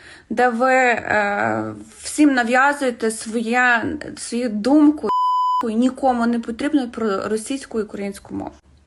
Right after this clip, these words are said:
Я їбу в рот вашу думку, і мене не цікавить, і, будь ласочка, просто взяли, відписалися, заблокували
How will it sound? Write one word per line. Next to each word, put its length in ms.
Я 120
їбу 120
в 40
рот 280
вашу 360
думку, 640
і 100
мене 220
не 160
цікавить, 960
і, 80
будь 220
ласочка, 800
просто 520
взяли, 680
відписалися, 1300
заблокували 920